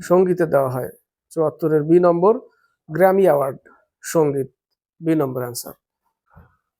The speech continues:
ছিয়াত্তর নম্বর প্রশ্ন, দুইশো একাশি and beyond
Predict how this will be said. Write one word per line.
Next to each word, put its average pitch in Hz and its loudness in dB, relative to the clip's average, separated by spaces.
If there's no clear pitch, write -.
ছিয়াত্তর 185 2
নম্বর 196 4
প্রশ্ন, 196 2
দুইশো 190 2
একাশি 190 2
and 208 0
beyond 156 4